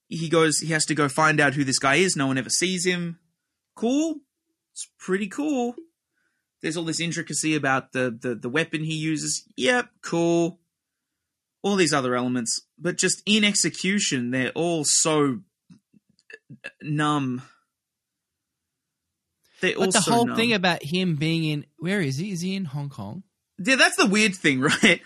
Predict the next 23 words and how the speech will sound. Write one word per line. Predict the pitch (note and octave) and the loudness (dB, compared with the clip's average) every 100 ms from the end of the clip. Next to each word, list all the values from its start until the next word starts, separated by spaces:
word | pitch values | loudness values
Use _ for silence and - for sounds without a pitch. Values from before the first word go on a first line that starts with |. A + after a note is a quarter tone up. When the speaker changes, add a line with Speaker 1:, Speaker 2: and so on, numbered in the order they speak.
| - - - _ - | -12 -20 -20 _ 2
Speaker 1:
Is | G3 F3+ | 2 4
that | G#3+ E3+ | 0 2
this, | A3+ - | 0 2
this | F#3+ A3 | 0 4
movie | G#3+ C4+ C4 | 6 6 6
switches | A#3 A#3 A3 G#3 F3+ | 4 4 2 0 0
to | F#3 | -2
three | - F#3 G3+ | -4 -2 0
different | F3+ E3+ E3+ - | 0 0 0 2
Asian | D#3+ D3 C#3 | 0 0 0
nations. | C3 C3+ - A2 G2+ | 0 0 -2 -4 -4
We | C3 | -4
go | B2+ C#3+ D3 | 2 2 2
from | - C#3+ C#3 B2+ - | 0 -2 0 -4 -4
China | - F3 F3+ F3+ | 0 4 4 4
and | E3+ D3+ | 2 0
Macau | C3+ - C#3+ C#3 C#3 C3+ C3+ - _ _ _ _ - | -2 0 2 4 2 0 -4 -10 _ _ _ _ -2
to, | D#3 C#3+ C#3 C3+ B2+ - - | 2 4 4 2 0 -2 0
um, | C3 C3 C3 B2+ B2 B2 A#2+ - _ _ _ _ _ _ _ _ _ _ _ _ - | 4 4 4 2 -2 -4 -6 -10 _ _ _ _ _ _ _ _ _ _ _ _ -16
uh, | - B2 B2 B2+ C3 C3 C3 - _ _ | -12 -8 -6 -2 2 2 0 -2 _ _
where's | D3 C3+ E3 F3+ E3+ | -4 2 2 2 2
the, | F3 | 4
uh, | D#3+ D#3 D3 | 4 4 2